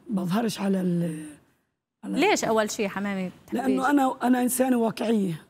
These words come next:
Speaker 2: مم.
Speaker 1: إنسانة على طبيعتي. إيه، اليوم ال-، كل المواقع كلها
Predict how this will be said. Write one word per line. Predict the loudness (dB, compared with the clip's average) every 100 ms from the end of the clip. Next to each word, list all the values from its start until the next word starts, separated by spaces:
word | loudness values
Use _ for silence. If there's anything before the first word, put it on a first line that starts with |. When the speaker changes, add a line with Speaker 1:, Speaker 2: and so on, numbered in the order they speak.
| _ _
Speaker 2:
مم. | -2 -2
Speaker 1:
إنسانة | -2 2 6 6 4
على | 2 -2
طبيعتي. | 0 4 4 2 0 -4 -4 _ _ _ _ _ _ -2
إيه، | 0 2 2 0 -2
اليوم | 2 4 6 6 6 6
ال-، | 6 4 2 -2 0
كل | 2 4 6
المواقع | 6 6 2 -2
كلها | 0 2 4 4 0